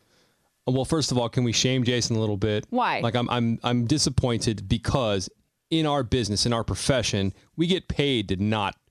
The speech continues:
Speaker 1: cuss. Like, I, you and I, Sandy, cuss like sailors. But somehow, on the air, four hours a day, we can maintain. Am I right?
Speaker 2: Yes, but
Speaker 1: Jason, you should have this gear. You're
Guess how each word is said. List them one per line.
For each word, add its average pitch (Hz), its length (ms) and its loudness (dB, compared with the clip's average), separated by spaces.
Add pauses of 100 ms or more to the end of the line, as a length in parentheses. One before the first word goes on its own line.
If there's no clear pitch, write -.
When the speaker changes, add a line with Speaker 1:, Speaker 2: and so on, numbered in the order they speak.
(280)
Speaker 1:
cuss. - 440 -2 (480)
Like, 143 200 -2
I, 185 240 -2
you 190 260 2
and 196 80 -2
I, 160 200 0
Sandy, 131 340 0
cuss - 320 -2
like 107 160 -2
sailors. 156 800 -2 (180)
But 147 140 -2
somehow, 208 680 0
on 220 180 2
the 233 180 2
air, 123 140 0
four 190 280 -2
hours 170 220 0
a 131 40 0
day, 120 260 0 (260)
we 160 140 0
can 127 280 2
maintain. 131 800 0 (380)
Am 160 100 -2
I 170 40 0
right? 233 340 0
Speaker 2:
Yes, 427 260 2
but 320 220 -2
Speaker 1:
Jason, 185 320 0
you 165 60 2
should 147 160 -2
have 214 260 0
this 131 180 0
gear. 98 280 0
You're 226 160 0